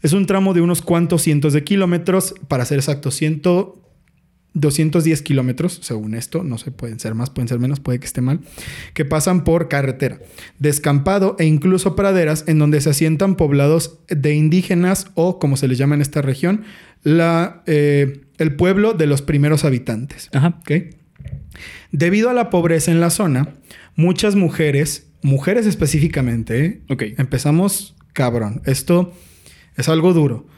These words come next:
Speaker 1: Muchas mujeres deben hacer autostop para poder traslada-, trasladarse de un lugar a otro. Situación que lamentablemente propicia hechos trágicos como los que les relataré a continuación.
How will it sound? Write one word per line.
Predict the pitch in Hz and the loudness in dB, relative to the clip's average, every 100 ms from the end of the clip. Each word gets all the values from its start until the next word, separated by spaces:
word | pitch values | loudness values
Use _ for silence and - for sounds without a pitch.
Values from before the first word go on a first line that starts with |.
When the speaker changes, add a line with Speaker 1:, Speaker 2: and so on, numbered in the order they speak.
| - - - - - | -14 -12 -12 -14 -2
Speaker 1:
Muchas | 160 185 240 220 | 0 2 2 2
mujeres | 208 - 170 147 156 - | 2 0 0 0 -2 -4
deben | 139 160 190 | 0 2 2
hacer | 180 175 165 | 0 2 2
autostop | 170 160 - 156 151 - | 2 0 0 -2 -2 -4
para | 151 143 | -4 -2
poder | 147 139 | 0 0
traslada-, | 139 170 160 147 139 147 - | 2 2 2 2 2 0 -2
trasladarse | - 143 135 139 135 147 139 170 | -2 0 2 2 2 2 2 2
de | 151 | 2
un | 127 127 | 2 2
lugar | 131 123 127 | 2 0 2
a | 151 | 2
otro. | 190 202 135 113 - _ _ - - | 2 0 -2 -4 -10 _ _ -20 -14
Situación | - 165 139 170 196 202 | -4 -2 0 0 2 0
que | 190 170 | 0 2
lamentablemente | 143 143 147 175 185 202 180 170 165 175 | 2 2 2 2 2 2 2 2 0 0
propicia | 170 143 135 143 135 156 | 0 0 0 0 2 0
hechos | 143 139 | 0 -2
trágicos | 143 165 156 175 190 185 | 0 0 0 0 0 0
como | - 147 131 - | 0 0 0 -2
los | - 127 123 | -2 -2 -2
que | - 127 | -4 -2
les | 120 117 | -2 -2
relataré | 120 117 120 127 143 - - | -2 -4 -4 -2 -2 -2 -6
a | 135 | -6
continuación. | 117 110 107 104 - 92 101 | -4 -4 -4 -4 -6 -10 -14